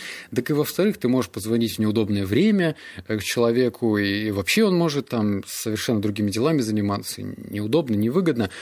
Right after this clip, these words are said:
А может быть, вообще человек был талантливый, который ушел с этой работы, но у него был такой характер, что он всем подговнил. И, естественно, ему дадут плохую рекомендацию. То есть вот этих подводных камней достаточно.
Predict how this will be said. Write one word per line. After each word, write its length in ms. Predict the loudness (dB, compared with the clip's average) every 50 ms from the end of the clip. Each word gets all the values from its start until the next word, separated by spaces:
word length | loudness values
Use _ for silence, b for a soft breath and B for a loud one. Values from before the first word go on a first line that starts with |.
| B B B B
А 140 | -4 -2 0
может 400 | 2 4 4 4 4 2 -2 -4
быть, 280 | -4 -4 -4 -4 -6
вообще 280 | -6 -4 -2 0 0 0
человек 340 | 0 0 0 0 0 0 0
был 180 | -2 -4 -4
талантливый, 760 | -2 -2 0 2 2 2 2 0 -2 -2 -2 -2 -2 -2 -4 -10 b b b b b b b
который 240 | -8 -4 0 0 0
ушел 240 | 0 0 0 -2 -2
с 120 | -2 -4
этой 160 | -8 -8 -4 -2
работы, 480 | -2 -2 -2 -2 -4 -6 -6 -6 -4
но 360 | -2 0 2 2 2 2 2
у 80 | 2 2
него 240 | 2 4 4 2 2
был 180 | 2 -2 -4
такой 260 | -4 -6 -6 -4 -4 -4
характер, 580 | -2 -2 0 0 0 0 0 -4 -6 -8 -8 B B B B B B
что 220 | -16 -6 -2 -2
он 100 | -2 -2
всем 360 | -2 -2 0 2 2 2 0 -4 _ _
подговнил. 600 | -4 -2 0 0 0 0 0 0 0 -2 -2 -2 -4 -8 _ _ _ _ _
И, 60 | -2
естественно, 480 | 0 0 2 0 0 0 0 0 0 0
ему 80 | 2
дадут 280 | 2 2 0 0 -2 -2
плохую 280 | -4 -6 -4 -2 -2 -2
рекомендацию. 640 | -2 -2 -2 -2 0 0 -2 -2 -2 -6 -10 -6
То 80 | -4 -4
есть 160 | -4 -2 -4
вот 100 | -6 -6
этих 220 | -6 -6 -8 -6
подводных 400 | -4 -2 0 0 0 0 -2 -2
камней 260 | -2 -2 0 0 0
достаточно. 760 | 0 -2 -4 -4 -4 -2 -2 -2 -2 -2 -4 -4 -4 -6 -8